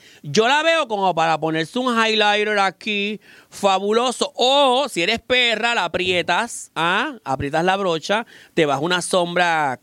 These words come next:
clarita normal y te vas por todo el ojo. Para una mujer real, en el caso mío no, en el caso mío yo necesito como cuarenta brochas de esta, pero si eres una mujer real, pues una cosita así, pa, pa, pa. Puede también funcionarte para los pómulos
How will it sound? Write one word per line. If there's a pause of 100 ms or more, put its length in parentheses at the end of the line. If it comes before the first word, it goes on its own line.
clarita
normal
y
te
vas
por
todo
el
ojo. (360)
Para
una
mujer
real,
en
el
caso
mío
no,
en
el
caso
mío
yo
necesito
como
cuarenta
brochas
de
esta,
pero (280)
si
eres
una
mujer
real,
pues
una
cosita
así,
pa,
pa,
pa. (560)
Puede
también
funcionarte
para
los
pómulos